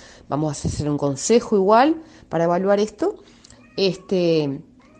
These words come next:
lo cierto es que ellos nos plantean un convenio, bueno, que si no estamos dispuestos a extender la jornada laboral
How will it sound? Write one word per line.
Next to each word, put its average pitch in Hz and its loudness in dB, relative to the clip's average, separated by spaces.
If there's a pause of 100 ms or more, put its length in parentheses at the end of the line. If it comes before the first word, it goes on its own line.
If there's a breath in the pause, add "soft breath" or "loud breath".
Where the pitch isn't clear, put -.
(180)
lo 180 -8
cierto 196 -4
es 196 -10
que 196 -2
ellos 202 -6
nos 170 -4
plantean 175 -2
un 160 -6
convenio, 156 -6 (300 loud breath)
bueno, 202 0
que 165 2
si - -8
no 214 0
estamos 254 2
dispuestos 220 -2
a 202 -4
extender 185 -2
la 196 0
jornada 190 0
laboral 180 4